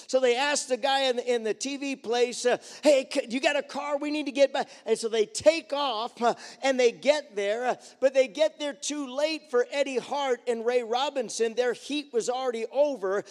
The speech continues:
They got there just in time for Robert Taylor to get there, take off his sweatpants, put on some shoes. Uh, he did about three of these, uh, got in the starting block, boom! And he qualified,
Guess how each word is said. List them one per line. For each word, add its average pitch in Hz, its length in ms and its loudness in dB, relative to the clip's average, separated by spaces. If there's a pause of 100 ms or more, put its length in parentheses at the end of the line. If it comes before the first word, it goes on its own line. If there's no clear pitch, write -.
(160)
They 247 160 6
got 269 280 2
there 254 140 6
just 294 460 -4
in 294 160 -8
time 254 340 -2
for 233 180 -2
Robert 254 460 0
Taylor 262 380 2
to 208 100 2
get 269 400 -2
there, 220 220 -2 (240)
take 320 240 2
off 302 200 -6
his 277 120 -4
sweatpants, 254 720 -4
put 320 160 -2
on 302 160 -2
some 262 240 -4
shoes. - 140 -8 (360)
Uh, 233 80 2 (240)
he 254 180 -4
did 277 220 -6
about 277 280 0
three 311 280 -6
of 269 100 -6
these, 285 360 -2
uh, 262 100 4 (200)
got 277 160 6
in 285 60 -12
the 285 80 2
starting 294 380 -2
block, 254 240 0
boom! 339 520 6 (1900)
And 156 100 -12
he 285 60 -8
qualified, 196 1000 -8